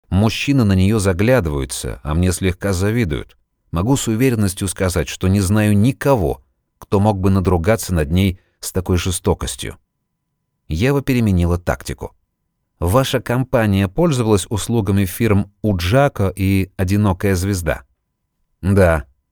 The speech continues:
Одинокая звезда — наша палочка-выручалочка, когда нужно срочно подготовить мероприятие. А кто поставляет еду, я навскидку не вспомню. Нужно спросить у Зеллы. А в чем дело?»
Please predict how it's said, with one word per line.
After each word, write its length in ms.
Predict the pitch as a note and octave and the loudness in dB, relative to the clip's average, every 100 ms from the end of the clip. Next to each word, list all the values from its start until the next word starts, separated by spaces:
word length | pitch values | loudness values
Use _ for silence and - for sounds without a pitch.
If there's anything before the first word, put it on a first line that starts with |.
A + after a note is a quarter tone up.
| _ | _
Одинокая 560 | D#2+ D#2+ G#2 C3+ C3 A#2+ | -4 0 2 2 0 0
звезда — 460 | G#2 A2 G#2 B2 F#2 | 0 0 0 2 2
наша 300 | G2 - F#2 | 0 0 -2
палочка-выручалочка, 1200 | - A2+ G2+ - G2+ G2+ G2+ - A#2 E2+ - - _ _ _ - | 0 2 2 -2 -2 0 0 0 0 -2 -4 -8 _ _ _ -6
когда 260 | F#2 G#2 | -2 0
нужно 340 | A2 A#2+ G2 F#2 | 2 2 2 0
срочно 460 | G2 G#2+ G#2+ G2+ | 2 0 0 -4
подготовить 560 | F2+ F2 F2+ G#2 G2 F2+ | -4 0 0 2 -2 0
мероприятие. 800 | F#2 E2 F2+ F2 C2+ - A#1 - _ _ _ _ _ _ - | 0 0 0 0 -2 -6 -12 -14 _ _ _ _ _ _ -8
А 180 | D2+ D2+ | -6 -2
кто 160 | G#2 | -2
поставляет 640 | F#2+ F#2+ - F#2 G#2 G#2 F#2+ | 0 0 2 2 4 2 2
еду, 500 | F#2+ F#2 B2+ G#2+ - _ _ _ - | -2 0 0 -2 -4 _ _ _ -4
я 180 | E2+ | -2
навскидку 520 | G#2+ F#2+ - A2 - G#2+ | 0 -2 -2 -6 -4 -2
не 140 | G2+ | -2
вспомню. 560 | - - A2 E2+ C2 - _ _ _ - | -4 -4 -2 -2 -4 -8 _ _ _ -4
Нужно 320 | G2 G2+ G#2+ | -2 0 -2
спросить 500 | - G2 G2+ A#2 G2+ | 0 -2 0 -2 -2
у 200 | G2 F2+ | -2 -2
Зеллы. 500 | F#2 A2 E2+ B1+ A#1+ _ _ _ _ | 0 0 0 -4 -6 _ _ _ _
А 140 | D2 | -6
в 40 | F2+ | -4
чем 240 | - G#2 | -2 -2
дело?» 280 | D#2 B1+ - | -2 -4 -8